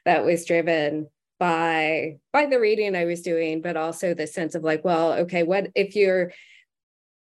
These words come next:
having these experiences, you know, naturally, is there a difference, you know, like, a chemically induced experience,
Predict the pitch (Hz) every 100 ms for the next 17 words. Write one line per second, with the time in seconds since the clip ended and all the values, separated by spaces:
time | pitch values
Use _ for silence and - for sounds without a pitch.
0 | _ _ _ 185 220 214 202 190 180 -
1 | 196 170 175 180 - 240 220 214 208 196
2 | 190 180 175 185 185 165 170 185 202 196
3 | 196 190 - 226 254 226 233 277 165 -
4 | - 190 170 175 170 180 180 196 196 196
5 | 175 170 - - - 185 170 - 180 -
6 | 160 - 175 - 151 156 107 113 180